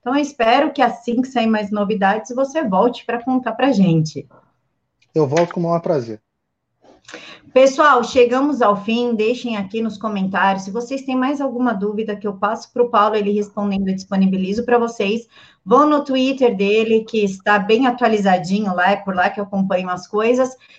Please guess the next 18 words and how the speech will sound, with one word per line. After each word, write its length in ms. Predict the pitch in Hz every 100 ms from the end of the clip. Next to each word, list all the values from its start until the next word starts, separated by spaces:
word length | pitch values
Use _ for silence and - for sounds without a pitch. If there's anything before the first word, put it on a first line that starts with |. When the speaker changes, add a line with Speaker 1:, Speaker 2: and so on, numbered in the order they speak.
| _ _
Speaker 1:
Quero 320 | 233 254 269
agradecer 640 | 262 240 240 226 220 214 208
ao 180 | 202
pessoal 520 | 202 214 - 196 196 190
que 100 | 190
doou 460 | 190 220 185 202
dinheiro 500 | 190 190 190 190 190
hoje 580 | 175 180 220 240 262 247 - - _
e 140 | 247
aos 200 | 269 277
meus 300 | 247 262 277
moderadores, 840 | 262 269 254 262 240 220 233 240 240
Natália, 580 | 226 208 - 208 226 202
Brenda 460 | 170 208 233 226
e 220 | 220 226 208
Ejapa, 520 | 190 202 214 - 226
que 220 | - 220
sempre 580 | - _ 233 247 269